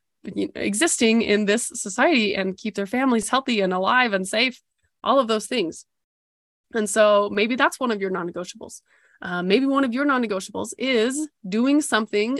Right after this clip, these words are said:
that brings you fulfillment. For me, that is another one of mine. And that passion, I need to be doing something that I love. I worked a lot of different jobs in college, and,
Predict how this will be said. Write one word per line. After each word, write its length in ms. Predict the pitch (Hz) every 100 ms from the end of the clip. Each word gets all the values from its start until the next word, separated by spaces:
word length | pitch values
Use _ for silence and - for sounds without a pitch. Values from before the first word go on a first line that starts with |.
| 196
that 440 | 185 190 190 -
brings 440 | 220 202 202 226 220
you 260 | 185 190
fulfillment. 680 | 190 - - 262 339 - - - _ _ _ _
For 100 | 214
me, 300 | 240 277 392
that 180 | 277 254
is 140 | 247
another 340 | 233 226 214 220
one 200 | 196 190
of 80 | 185
mine. 300 | 170 147 151 _ -
And 400 | 190 175 175 175
that 280 | 196 196 -
passion, 600 | - 233 - 190 170 247
I 120 | 196
need 240 | 202 240 247
to 100 | 226
be 100 | 202
doing 320 | 214 214 233
something 440 | - 196 190 190
that 120 | 185 170
I 100 | 165
love. 260 | 135 71 - _ _ _ _ _ -
I 60 |
worked 220 | 190 226
a 40 | 196
lot 220 | 185 233
of 80 | 247
different 300 | 262 247 226
jobs 260 | 202 202
in 100 | 196
college, 460 | 196 175 180 247 262
and, 500 | - 175 180 180 180